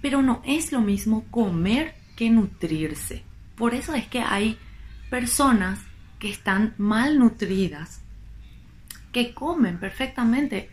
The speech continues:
pero si e-, él o ella come, pero no se está nutriendo, entonces no es lo mismo comer que nutrirse.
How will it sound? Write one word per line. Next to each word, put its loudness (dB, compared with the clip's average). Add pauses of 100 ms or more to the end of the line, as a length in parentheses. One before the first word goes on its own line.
(240)
pero -2
si 0
e-, -4 (720)
él -4 (140)
o 2
ella -4
come, 0 (840)
pero 4
no 2
se 0
está 0
nutriendo, 2 (300)
entonces -2
no 4
es -2
lo 0
mismo 4
comer 0 (680)
que 2
nutrirse. -2